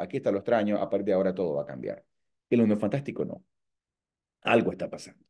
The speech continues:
algo raro. Vamos percibiéndolo como lectores, nos van dejando pistas y finalmente hay una revelación o no, nos pueden dejar con una duda y no estamos muy claros de qué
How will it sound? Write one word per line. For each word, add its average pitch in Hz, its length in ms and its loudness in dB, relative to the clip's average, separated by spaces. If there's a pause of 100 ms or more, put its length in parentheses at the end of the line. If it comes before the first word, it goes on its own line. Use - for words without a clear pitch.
(100)
algo 135 280 6
raro. 82 320 -2 (260)
Vamos 180 300 6
percibiéndolo 160 600 4
como 120 200 0
lectores, 156 560 2
nos 104 100 -4
van 147 140 2
dejando 131 360 -2
pistas 139 440 2
y 117 80 -6
finalmente 127 460 0
hay 117 60 2
una 120 140 2
revelación 107 540 2
o 90 100 -4
no, 170 400 4 (240)
nos - 160 -10
pueden 156 240 4
dejar 127 300 2
con 107 160 -6
una 98 160 -4
duda 151 500 4 (160)
y 117 100 -4
no 147 100 0
estamos 170 280 -2
muy 170 180 0
claros 156 280 2
de - 100 -8
qué - 80 -20